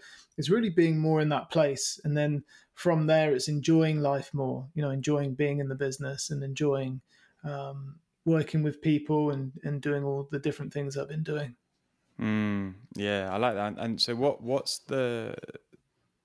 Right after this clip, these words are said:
Speaker 2: the authentic self then that you, you, you feel like you've previously experienced yourself as?
Speaker 1: So it's a, it's a deep question. <laughs> It's a deep
Speaker 2: What we
Speaker 1: question.
Speaker 2: do around here. It's
Speaker 1: Yeah.
Speaker 2: what we do. <laughs>
Speaker 1: Fantastic. So, um,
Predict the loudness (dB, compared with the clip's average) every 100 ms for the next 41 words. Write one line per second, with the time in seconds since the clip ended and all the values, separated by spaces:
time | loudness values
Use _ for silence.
0 | _ -10 -6 -4 -4 -6 -6 -6 -6 -8
1 | -8 -4 -4 -4 -6 -4 -6 -6 -6 -6
2 | -8 -10 -8 -6 -8 -12 _ _ -20 _
3 | _ -8 -6 -4 0 2 0 -2 -10 -8
4 | -4 -2 -2 -4 -4 -4 -6 -4 -4 -4
5 | -8 -6 -6 -6 -8 -8 -12 -18 _ _
6 | _ _ _ _ -4 -2 0 2 2 4
7 | 6 8 6 4 2 2 0 -4 -4 -6
8 | -4 -4 2 2 2 0 0 4 4 6
9 | 4 2 4 2 2 0 -2 -6 2 4
10 | 6 4 0 -4 -4 -8 -12 -2 0 2
11 | 2 2 0 -6 -4 0 4 6 6 6
12 | 4 2